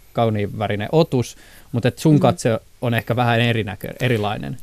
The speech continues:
Speaker 2: Niin, siis kyllä mäkin nautin luonnon estetiikasta ja mä rakastan kukkia ja perhosia ja kaikkea tällaista,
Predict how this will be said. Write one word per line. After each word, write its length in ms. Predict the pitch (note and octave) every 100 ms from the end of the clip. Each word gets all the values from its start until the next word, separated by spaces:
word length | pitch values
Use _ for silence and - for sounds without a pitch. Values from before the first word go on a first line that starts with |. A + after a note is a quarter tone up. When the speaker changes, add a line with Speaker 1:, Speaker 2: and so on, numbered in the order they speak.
| -
Speaker 2:
Niin, 260 | C4+ -
siis 140 | A3+ A#3
kyllä 180 | B3
mäkin 340 | B3 C#4 - G3
nautin 500 | F#3+ F3 F3+ F#3 F3+ - - -
luonnon 320 | F3+ E3+ F3+
estetiikasta 760 | G3 - F3 D#3 - - -
ja 180 | - - - G3+ -
mä 100 | G3
rakastan 420 | F3+ F3+ F3 G3 F#3+
kukkia 480 | F#3+ - - F3 -
ja 200 | C#3 - - - - - - C4
perhosia 440 | G3 F3+ F#3 F3 F#3
ja 100 | F#3
kaikkea 360 | G3 F#3+ - G3
tällaista, 420 | G3+ F#3+ F#3